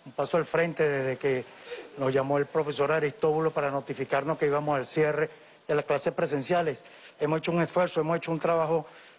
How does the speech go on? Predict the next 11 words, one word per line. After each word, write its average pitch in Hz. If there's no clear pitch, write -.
desde 147
el 143
mismo 160
lunes 170
dieciséis 151
de 165
marzo 170
del 165
dos 135
mil 151
veinte 170